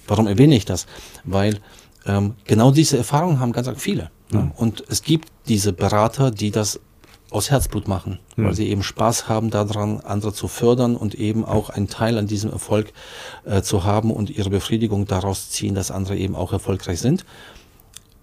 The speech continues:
Speaker 1: Man muss die suchen, aber da hier ist meine Empfehlung,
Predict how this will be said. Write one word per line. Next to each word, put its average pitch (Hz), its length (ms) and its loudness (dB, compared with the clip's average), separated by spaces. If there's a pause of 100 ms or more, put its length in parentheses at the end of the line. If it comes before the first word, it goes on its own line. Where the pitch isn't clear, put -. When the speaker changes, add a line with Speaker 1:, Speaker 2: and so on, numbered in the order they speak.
(140)
Speaker 1:
Man 104 220 4
muss 143 160 8
die 196 100 2
suchen, 139 440 4 (320)
aber 101 200 2
da 98 120 0
hier 98 180 4
ist 120 100 0
meine 117 300 2
Empfehlung, 101 520 0